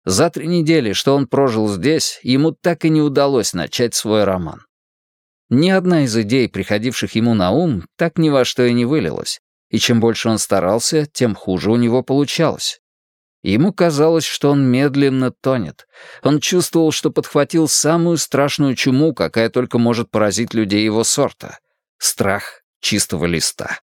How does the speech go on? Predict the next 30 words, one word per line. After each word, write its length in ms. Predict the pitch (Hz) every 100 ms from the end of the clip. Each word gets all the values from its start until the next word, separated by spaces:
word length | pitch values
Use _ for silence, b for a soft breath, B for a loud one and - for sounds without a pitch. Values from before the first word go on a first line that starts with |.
| _ _ _ _ _ _ _ _ -
С 160 | -
каждым 540 | - 156 160 160 165 127
днем 320 | 135 113 90
он 140 | 104
все 240 | - - 117
больше 460 | 104 151 151 165
впадал 440 | 135 139 123 120 117
в 140 | -
панику 540 | 147 127 78 - 62 -
и 100 | 123
даже 380 | 120 117 127 123
усомнился 580 | 147 170 151 117 113 143
в 80 | -
правильности 600 | 90 80 82 95 - 113
своего 380 | - 123 123 139
замысла. 640 | 170 151 - - - - _ _ _ -
Он 180 | 147 175
потратил 520 | 175 143 156 180 160
все 300 | - 147 165
сбережения, 720 | 165 156 151 135 147 113 95
чтобы 280 | - 101 101
снять 300 | 113 131 113
до 100 | 120
сентября 560 | 117 110 110 120 139
этот 300 | 117 113 110
внушительный 760 | 104 110 - - 160 160 147 135
дом 260 | 117 131 107
на 60 |
морском 460 | 95 - - 120 101
берегу, 480 | 85 78 123 143